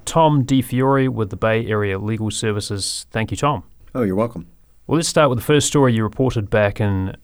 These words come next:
Speaker 1: May last year. Gabriella, you introduced us to a man named Bill. He didn't want to use his last name in case his eviction would jeopardize future job and housing prospects.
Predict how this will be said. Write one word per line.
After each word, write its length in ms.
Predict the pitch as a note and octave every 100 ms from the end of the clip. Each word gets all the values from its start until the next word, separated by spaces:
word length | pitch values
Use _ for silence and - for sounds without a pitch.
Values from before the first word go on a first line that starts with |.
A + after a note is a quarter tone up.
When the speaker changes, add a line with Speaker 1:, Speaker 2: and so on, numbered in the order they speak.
| -
Speaker 1:
May 320 | G#2 G#2 G#2
last 440 | G2 F#2+ F2 -
year. 200 | D3 D3
Gabriella, 480 | B2+ B2+ B2+ B2+ A#2+
you 140 | A2 A#2
introduced 540 | C3 C3+ A#2 B2+ -
us 120 | B2 -
to 120 | A2+
a 60 | F#2+
man 340 | G2+ G#2+ G2+
named 240 | F#2+ F2+
Bill. 300 | - A2 B2+
He 80 | A#2
didn't 180 | G#2 G2
want 140 | G2
to 40 | F2+
use 120 | F2+
his 120 | F2
last 320 | G2 G#2 A2+
name 180 | G#2+ A2
in 40 | C3
case 280 | G2 F#2+
his 100 | F#2+
eviction 480 | F#2+ G#2 - G#2+ F#2+
would 120 | F2+
jeopardize 540 | F2+ A#2 F#2+ F#2 F2 -
future 300 | A2 G#2+ G2+
job 340 | F2+ A#2 A#2
and 120 | G#2
housing 340 | F#2 D#3 D3+ A#2
prospects. 580 | A2 G#2+ - B2+ -